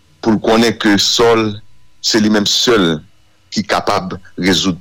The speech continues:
pwoblèm li. Se pa Etazini k ap rezoud li pou li, se nou lèz Ayisyen. An nou ale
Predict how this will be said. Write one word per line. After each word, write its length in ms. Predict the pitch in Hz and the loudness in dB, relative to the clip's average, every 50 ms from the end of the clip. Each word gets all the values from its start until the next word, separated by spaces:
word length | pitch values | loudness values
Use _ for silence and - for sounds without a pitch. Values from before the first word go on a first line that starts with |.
| - - | -4 -2
pwoblèm 400 | 90 85 85 85 85 82 78 76 | -2 0 2 2 2 2 2 2
li. 120 | 78 76 71 - - - - - - - _ _ _ - | 0 -2 -4 -6 -12 -20 -20 -20 -20 -20 _ _ _ -6
Se 180 | - - 110 101 | -4 -2 -2 0
pa 360 | - 113 107 104 101 92 - - - - - - | 0 0 -2 -2 -2 -4 -8 -12 -18 -12 -6 -2
Etazini 680 | 98 101 - 110 98 92 87 - 95 90 92 92 92 87 - - _ _ _ _ _ _ _ _ _ - | -2 0 0 0 0 0 0 0 2 2 4 2 2 0 -4 -12 _ _ _ _ _ _ _ _ _ -2
k 80 | 101 | -2
ap 120 | 87 87 90 | -2 0 0
rezoud 300 | 92 92 - 90 85 78 | -2 0 0 -2 -2 -2
li 80 | 82 85 | -2 -4
pou 160 | - - 82 76 | -2 -2 0 0
li, 120 | 76 76 - - | 0 -2 -4 -6
se 240 | - - - - 92 | -6 -4 0 0 2
nou 220 | 85 87 90 87 87 | 2 2 0 2 2
lèz 220 | 85 85 82 87 | 2 2 2 2
Ayisyen. 420 | 87 87 87 - - - - - - - - - - - - - _ _ _ _ - | 2 0 0 0 -2 0 -2 -2 -2 -4 -12 -20 -20 -20 -20 -20 _ _ _ _ -2
An 320 | 233 233 214 202 190 180 170 | 0 2 2 2 2 0 0
nou 300 | 180 185 180 170 156 - - - | 2 2 2 0 -2 -6 -8 -4
ale 380 | 147 135 120 117 117 127 127 | -2 0 0 2 2 0 0